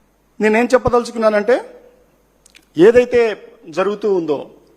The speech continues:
వాటిని ఖచ్చితంగా వెలికి తీయాలి, వెలికి తీసి మాట్లాడాలి. అంతేకాకుండా ఈ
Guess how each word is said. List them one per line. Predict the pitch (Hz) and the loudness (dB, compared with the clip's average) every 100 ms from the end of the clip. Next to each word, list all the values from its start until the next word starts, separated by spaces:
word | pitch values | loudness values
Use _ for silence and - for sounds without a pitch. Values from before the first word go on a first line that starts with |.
| - | 0
వాటిని | 175 185 180 | 0 0 -6
ఖచ్చితంగా | 170 160 - 196 196 | -10 -12 -12 -4 -2
వెలికి | 165 165 165 | -2 -8 -10
తీయాలి, | 160 143 131 127 - _ _ _ _ _ _ _ - | -6 -6 -8 -12 -16 _ _ _ _ _ _ _ -2
వెలికి | 180 185 196 | -2 0 -2
తీసి | 202 196 165 156 - - _ _ | -2 -2 -6 -8 -14 -20 _ _
మాట్లాడాలి. | 147 175 185 151 127 - _ _ _ 202 285 - | 0 0 0 -6 -6 -14 _ _ _ -16 -16 -6
అంతేకాకుండా | 160 202 202 190 196 180 | -2 2 2 0 -2 -4
ఈ | 165 | -4